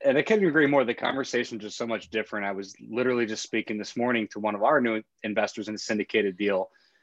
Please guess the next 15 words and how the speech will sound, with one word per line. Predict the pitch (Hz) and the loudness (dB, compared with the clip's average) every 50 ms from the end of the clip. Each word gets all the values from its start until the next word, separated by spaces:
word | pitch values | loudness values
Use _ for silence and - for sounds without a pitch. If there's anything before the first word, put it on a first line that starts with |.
| _ _ - | _ _ 2
And, | 101 104 104 104 101 107 | 4 4 4 4 2 -2
and, | - 113 - - - | -4 -4 -4 -4 0
and | 113 113 113 110 | 0 0 0 2
he | 120 120 | 2 2
was | 117 113 - - | 2 2 2 2
saying | - 120 113 110 104 | 2 2 2 2 0
to | 107 | 0
me | 110 113 110 | 0 0 2
that | 107 101 104 101 98 - | 2 2 0 0 -2 -6
he's | 98 104 120 113 | -8 -8 0 2
done | 156 147 139 | 4 4 4
with | 143 135 | 4 2
the | 117 | 0
stock | 113 - - 107 101 - - | -2 -2 -2 -2 -2 -2 -4
market, | 101 92 87 - - - | -6 -8 -8 -8 -14 -20